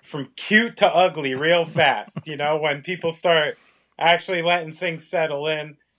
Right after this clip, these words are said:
And, uh, that's definitely happened. I'm pretty much still good, but the only thing that's going on now is I've never craved a cold New Jersey sub like I have right now. And you know the thing, I could go to the store,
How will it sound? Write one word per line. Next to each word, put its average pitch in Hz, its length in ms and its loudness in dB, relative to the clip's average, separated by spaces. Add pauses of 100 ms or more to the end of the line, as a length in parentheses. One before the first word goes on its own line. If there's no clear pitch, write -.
(260)
And, 139 220 -4
uh, 139 200 2
that's 170 280 2
definitely 180 420 -2
happened. 160 440 -4 (640)
I'm 208 320 0
pretty 269 280 -2
much 254 220 2
still 220 320 -2
good, 196 340 0
but 151 160 -6
the - 120 -4
only 202 340 0
thing 196 480 0 (600)
that's 156 220 -4
going 180 280 6
on 170 220 6
now 160 320 4
is 131 120 -2
I've 139 220 0
never 165 400 0
craved 165 680 0 (920)
a 170 120 -6
cold 170 1080 4 (420)
New 139 220 -4
Jersey 160 560 2
sub - 680 0 (1000)
like 147 300 2
I 143 140 6
have 143 340 4
right 147 160 -4
now. 175 140 -4
And 202 180 -6
you 220 80 -8
know 233 220 -2
the 196 100 -12
thing, 190 260 -2
I 151 140 -2
could 156 160 -12
go 190 160 -2
to 208 80 -6
the 190 100 -8
store, 185 600 0